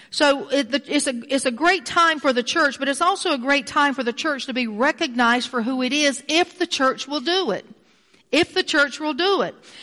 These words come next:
And I believe a lot of the church is confused on who they really are. Much of the church thinks they're just an organizational system of religion.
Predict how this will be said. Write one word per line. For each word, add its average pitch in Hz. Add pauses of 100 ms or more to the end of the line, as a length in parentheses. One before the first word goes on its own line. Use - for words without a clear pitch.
(120)
And 262
I 339
believe 339
a 277
lot 302
of 277
the 269
church 349
is 277
confused 302
on 254
who 285
they 269
really 285
are. 220 (880)
Much 320
of 403
the 320
church 285
thinks 294
they're 277
just 285
an 262
organizational 285
system 311
of 294
religion. 320